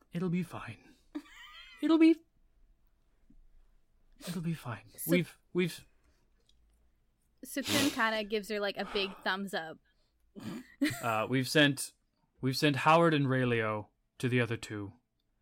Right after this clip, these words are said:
Speaker 1: They should be arriving soon, and then they will return here, and we will get the three of you together so that we can get you everything that you need to get out on the road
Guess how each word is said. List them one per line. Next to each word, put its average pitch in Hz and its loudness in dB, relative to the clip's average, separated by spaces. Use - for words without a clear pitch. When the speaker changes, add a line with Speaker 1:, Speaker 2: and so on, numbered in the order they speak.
Speaker 1:
They 127 0
should 127 0
be 123 4
arriving 117 0
soon, 135 0
and 107 -6
then 113 -4
they 113 2
will 110 -2
return 113 -4
here, 127 2
and 120 -6
we 117 -4
will 110 -4
get 110 -8
the 117 -12
three 135 -2
of 123 -4
you 120 -4
together 107 -6
so - -8
that 107 -4
we 110 -6
can 113 -8
get 107 -6
you 120 -10
everything 123 -4
that 120 -4
you 123 -2
need 110 -6
to 123 -8
get 113 -4
out 107 -2
on 110 -6
the 117 -6
road 104 -6